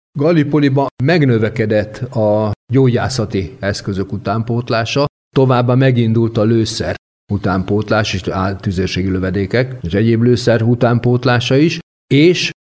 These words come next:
valamikor november közepén megérkezett egy osztrák-magyar tüzérségi alakulat is, ami részint mozsárhágyúból, részint messzehordó lövekből állt,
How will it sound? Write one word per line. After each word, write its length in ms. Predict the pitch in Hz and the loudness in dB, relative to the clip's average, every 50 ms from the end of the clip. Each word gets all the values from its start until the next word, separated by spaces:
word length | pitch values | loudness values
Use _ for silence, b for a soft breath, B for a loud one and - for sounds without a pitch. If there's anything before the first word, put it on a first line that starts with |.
| _ - | _ -2
valamikor 760 | 131 143 147 135 123 123 123 120 123 - 123 120 120 117 110 113 | 0 2 2 4 2 2 2 0 0 2 4 4 4 4 2 2
november 840 | 120 127 123 120 113 110 107 104 101 101 98 95 90 87 101 107 | 2 2 2 2 0 0 0 0 0 0 0 -2 -4 -6 -6 -4
közepén 540 | - 117 113 120 120 - - - 117 120 120 | -4 -2 -2 -2 -2 -2 -2 -2 0 0 2
megérkezett 840 | 123 123 120 113 110 107 95 - - 104 95 110 117 113 113 113 - | 2 0 0 0 0 -2 -2 -4 -4 -2 0 0 0 -2 -2 -6 -4
egy 380 | - 110 110 110 104 98 117 - | 0 0 2 2 2 0 0 0
osztrák-magyar 1040 | 123 123 - - - 104 95 98 - - 110 107 101 104 101 101 98 90 82 - - - | 0 -2 -2 -2 -2 -2 -2 -2 -4 -4 -2 -2 0 0 0 0 -2 -4 -8 -12 -6 -4
tüzérségi 680 | 123 120 98 101 98 92 - - - 95 87 90 98 | -2 -2 0 -2 -4 -4 -4 -4 -4 -4 -4 -2 -4
alakulat 580 | 98 101 95 80 - - 104 101 85 92 - | -4 -4 -4 -6 -6 -6 -6 -6 -6 -4 -4
is, 200 | 127 131 131 - | -2 -4 -2 -2
ami 260 | 123 101 104 104 98 98 | -2 -2 0 0 0 0
részint 480 | 101 98 92 90 - - 87 85 80 | -2 -2 -4 -4 -6 -8 -8 -8 -6
mozsárhágyúból, 1000 | 90 104 123 135 127 123 117 104 104 92 92 90 90 98 95 95 92 90 87 87 | -6 -4 -2 -2 0 0 0 -2 -2 -4 -4 -4 -4 -4 -4 -4 -4 -4 -6 -4
részint 420 | 85 98 95 95 - - 95 92 90 | -4 -4 -4 -4 -4 -4 -4 -4 -4
messzehordó 640 | 92 82 80 - - 92 85 87 92 92 90 90 | -4 -4 -6 -8 -8 -8 -8 -8 -8 -8 -8 -6
lövekből 560 | 90 92 87 87 87 92 92 92 87 85 82 - | -6 -6 -6 -6 -8 -8 -8 -8 -8 -8 -8 -6
állt, 320 | - 101 92 92 98 - | -6 -6 -6 -6 -8 -10